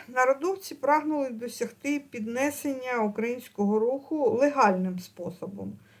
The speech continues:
тобто діючи в межах законів Австро-Угорщини. Тому в тисяча вісімсот дев'яностому році лідери народовців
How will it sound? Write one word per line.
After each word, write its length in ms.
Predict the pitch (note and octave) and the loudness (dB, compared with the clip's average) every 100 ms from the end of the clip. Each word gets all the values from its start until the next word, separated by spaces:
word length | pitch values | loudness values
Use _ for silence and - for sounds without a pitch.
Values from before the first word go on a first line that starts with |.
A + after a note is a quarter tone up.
| _ | _
тобто 320 | - E4+ - | -4 -4 -4
діючи 520 | G#3+ G#3 C#4 D#4 - C#4 | -2 -2 -2 -4 -4 -2
в 80 | |
межах 440 | G#3+ A3 B3+ C4 A#3 | -2 0 0 0 0
законів 880 | G3+ A3 A3 A#3 B3+ C#4 D4 D4 D4+ - _ | -2 -4 -4 -4 -2 -2 -2 -4 -6 -10 _
Австро-Угорщини. 1160 | G#3+ A#3 - - A#3 G#3 F#3 E3+ - - G3 F3+ F3+ _ _ _ _ _ | 0 0 -2 -4 0 0 0 -4 -8 -14 -12 -12 -14 _ _ _ _ _
Тому 260 | - C4+ G4+ | -2 0 -2
в 100 | G4+ | 0
тисяча 360 | F4+ F4+ - | -2 -2 -4
вісімсот 560 | D#4 C#4+ C#4 C#4 D4 C#4+ | -4 -4 -6 -8 -8 -8
дев'яностому 640 | C4 C4 C4 - A#3 A3+ | -4 -4 -4 -6 -4 -2
році 600 | G#3 F#3+ F3+ F3+ A#3+ C4+ D4 - | 0 0 -2 -4 -6 -6 -4 -4
лідери 600 | A3+ D4 D4 C4+ B3 A3 | -2 -2 2 2 4 2
народовців 840 | G3+ G#3+ A3+ G#3+ G#3 F3+ F3+ F3+ | 2 2 0 0 0 0 -8 -14